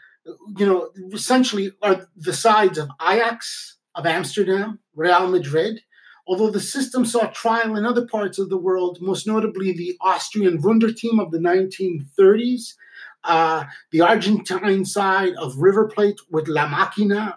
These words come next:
of the nineteen forties, the Golden team of Hungary, uh, and believe it or not, the English side Burnley in the nineteen fifties.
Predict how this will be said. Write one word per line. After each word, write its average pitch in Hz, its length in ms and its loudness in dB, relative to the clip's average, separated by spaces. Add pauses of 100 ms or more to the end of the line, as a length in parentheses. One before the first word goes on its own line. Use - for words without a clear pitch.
of 147 140 -6
the 156 80 2
nineteen 160 420 -2
forties, 202 640 2 (320)
the 156 80 -2
Golden 196 420 4
team 190 220 -2
of 160 80 0
Hungary, 202 760 -2 (160)
uh, 160 280 -6
and 156 160 -4
believe 190 340 0
it 233 80 2
or 180 80 6
not, 170 340 -2
the - 220 -14
English 226 460 0
side 160 420 -8
Burnley 226 560 4
in 165 100 -4
the 170 80 2
nineteen 143 420 -10
fifties. 269 560 -6